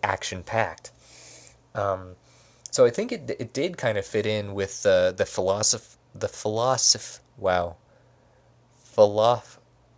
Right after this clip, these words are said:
I can't say this. Philosophical, there we go, there's the word. Uh, aspects of, you know, the, the, the main characters having to ask, like, like, what is the value of life? What is the value of a robot? What is,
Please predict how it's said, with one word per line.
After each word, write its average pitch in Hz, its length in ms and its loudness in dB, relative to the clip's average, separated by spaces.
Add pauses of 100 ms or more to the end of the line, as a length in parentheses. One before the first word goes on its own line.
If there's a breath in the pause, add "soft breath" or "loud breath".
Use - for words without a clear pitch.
(140)
I 101 120 4
can't 90 280 -6
say 104 200 2
this. - 380 -4 (460 soft breath)
Philosophical, 127 840 4
there 110 100 0
we 101 80 0
go, 87 220 -2 (160)
there's 95 160 -6
the 87 80 -14
word. 78 180 -12 (640 soft breath)
Uh, 92 260 2
aspects - 600 2
of, 92 640 0 (100)
you 117 100 -6
know, 98 320 0 (160)
the, 110 200 2 (180)
the, 107 360 2
the 110 60 0
main 107 240 -6
characters 101 400 -4
having 95 260 -4
to - 160 0
ask, 98 400 -4
like, 92 480 -4 (880 soft breath)
like, 98 180 -10
what 101 220 2
is 98 160 -2
the 98 80 -6
value 98 380 4
of 90 140 -6
life? 92 320 2
What 101 120 -2
is 98 100 -2
the 104 60 -6
value 95 300 4
of 85 80 -6
a 85 60 -2
robot? 101 600 2
What 101 200 -2
is, 95 420 -4